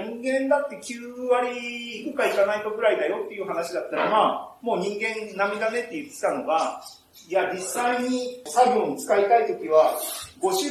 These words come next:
類、五郎島金時っていうのはたくさん階級があるっていうのが売りなので、最低でも八種類にしてくださいよって言われて、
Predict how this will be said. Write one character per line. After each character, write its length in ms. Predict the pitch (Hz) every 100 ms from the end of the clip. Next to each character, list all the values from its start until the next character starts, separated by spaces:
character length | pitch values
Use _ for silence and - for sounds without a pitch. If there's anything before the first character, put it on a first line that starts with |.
| 240
類、 300 | 131 127 -
五 140 | 175 233
郎 80 |
島 180 | - 285
金 180 | - 156
時 80 | 196
っ 160 | -
て 60 | -
い 20 |
う 60 | 254
の 60 |
は 60 | -
た 60 | -
く 120 | -
さ 140 | 262
ん 140 | 262 247
階 180 | 254
級 80 | 247
が 120 | 247 240
あ 100 | 233
る 40 |
っ 20 |
て 60 | -
い 40 |
う 40 | 262
の 100 | 233
が 60 |
売 60 | -
り 100 | 262
な 140 | 262
の 140 | - -
で、 280 | - - -
最 280 | - 185 -
低 160 | 269 269
で 80 |
も 260 | 247 165 117
八 340 | - - 262
種 100 | -
類 80 | 208
に 60 | 131
し 80 | 143
て 120 | 165
く 40 |
だ 100 | 165
さ 180 | 190 180
い 60 | 113
よ 60 |
っ 40 | 107
て 40 | 117
言 100 | 110
わ 80 | 110
れ 80 | -
て、 400 | 120 117 -